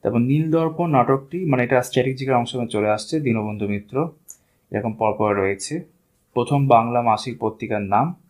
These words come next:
দিগদর্শন। তারপর আরও স্ট্যাটিক জিকের আরেকটা প্রশ্ন, এটা নৃত্য থেকে, ভারতনাট্যম কোন রাজ্যের লোকনৃত্য তোমরা জানো? এটা তামিলনাড়ু, অপশন বি। তারপর ডাব্লিউ ডাব্লিউ ডাব্লিউ,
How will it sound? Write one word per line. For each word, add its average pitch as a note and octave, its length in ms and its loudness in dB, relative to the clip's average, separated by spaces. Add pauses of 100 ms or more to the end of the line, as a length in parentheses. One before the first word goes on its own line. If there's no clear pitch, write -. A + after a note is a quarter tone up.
(360)
দিগদর্শন। A2+ 760 -2 (1500)
তারপর A2 160 6
আরও B2 200 6
স্ট্যাটিক B2 320 -4
জিকের B2+ 140 2
আরেকটা A#2 220 -2
প্রশ্ন, B2 460 -6
এটা G#2+ 420 -4
নৃত্য C#3 280 -2
থেকে, C3+ 320 -4 (640)
ভারতনাট্যম C3 680 0
কোন C3 300 -2
রাজ্যের B2 540 0
লোকনৃত্য G#2+ 500 -4
তোমরা G2+ 220 -2
জানো? A2 300 -2
এটা G#2 180 -8
তামিলনাড়ু, G2+ 640 -4 (500)
অপশন G2 420 -4
বি। B2+ 260 -2 (960)
তারপর F#2+ 380 2 (200)
ডাব্লিউ A#2 300 2
ডাব্লিউ C3+ 260 2
ডাব্লিউ, A2+ 380 0